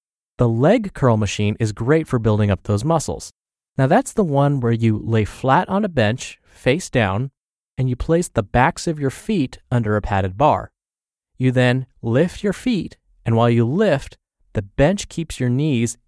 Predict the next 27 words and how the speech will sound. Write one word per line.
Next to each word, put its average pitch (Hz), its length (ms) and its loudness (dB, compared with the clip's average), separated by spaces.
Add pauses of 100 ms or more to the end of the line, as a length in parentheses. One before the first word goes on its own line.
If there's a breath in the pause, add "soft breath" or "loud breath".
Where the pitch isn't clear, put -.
in 127 180 2
place, 131 540 0 (340)
forcing 139 460 0
you 131 140 2
to 123 120 -6
use 113 240 0 (100)
only 165 300 2
your 127 140 2
glutes 151 400 2
and 156 80 0
hamstrings 123 640 0 (320)
to 127 140 0
lift 120 340 2
the 120 100 0
weight. 160 380 -2 (640)
Now, 127 80 2
can 180 160 4
you 302 80 4
imagine 202 320 2
trying 139 320 0
to 123 100 -10
do 117 180 2
this 127 220 0
move 120 220 0
with 95 100 -4
free 113 240 -2
weights? 131 340 0